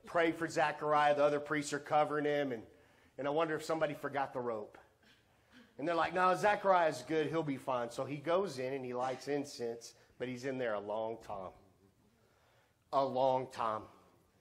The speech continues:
To the point, I wonder if the priests outside are like, "Dude, he's gone. He's dead. Dude, he is absolutely laid out dead."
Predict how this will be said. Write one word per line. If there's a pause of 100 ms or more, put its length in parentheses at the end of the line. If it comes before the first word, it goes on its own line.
(800)
To
the
point,
I
wonder
if
the
priests
outside
are
like,
"Dude,
he's
gone. (960)
He's
dead. (600)
Dude,
he
is
absolutely
laid
out
dead."